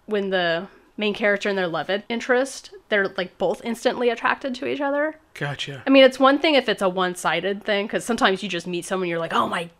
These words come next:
Speaker 1: God, they're so hot." But the chances of it being mutual at the exact same time are pretty fucking rare.
Speaker 2: Gotcha.
Speaker 1: So I'm, I'm working on ways to kinda make that dynamic a little more realistic.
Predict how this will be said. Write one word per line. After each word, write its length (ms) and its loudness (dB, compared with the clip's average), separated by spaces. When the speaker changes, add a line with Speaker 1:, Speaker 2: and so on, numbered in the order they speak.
Speaker 1:
God, 400 4
they're 140 -12
so 400 -2
hot." 380 2
But 160 2
the 60 4
chances 400 -2
of 200 0
it 160 -2
being 460 0
mutual 560 -2
at 140 -4
the 100 -4
exact 400 -2
same 220 -4
time 380 -4
are 120 2
pretty 240 -4
fucking 340 -8
rare. 220 -16
Speaker 2:
Gotcha. 300 -6
Speaker 1:
So 400 2
I'm, 200 -2
I'm 160 -2
working 340 -2
on 180 -2
ways 300 -4
to 100 -10
kinda 220 -8
make 200 -12
that 180 -4
dynamic 540 -10
a 60 0
little 240 -6
more 180 -8
realistic. 680 -6